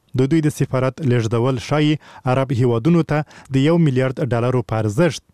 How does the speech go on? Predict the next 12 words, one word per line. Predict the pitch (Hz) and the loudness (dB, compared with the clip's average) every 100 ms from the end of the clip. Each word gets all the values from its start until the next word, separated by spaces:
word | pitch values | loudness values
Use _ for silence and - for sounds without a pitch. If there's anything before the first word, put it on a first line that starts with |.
| _ | _
د | 123 117 | -2 0
دوی | 143 - | 0 -2
صادرات | 107 110 117 - | -2 -2 -2 -2
په | 117 | -6
خطر | - 123 131 | -4 -2 -2
کې | 95 113 | -2 -2
واچوي. | 107 104 107 113 120 _ _ 113 | -2 -2 -2 -2 -4 _ _ -2
دغه | 120 120 135 | 0 0 -2
عرب | 120 117 | -2 -2
هیوادونه | 101 107 110 156 151 - - - | -2 -2 2 2 0 -4 -18 -4
او | 139 143 | -4 -2
فلسطینیان | 143 139 - 135 165 | -2 -2 0 0 2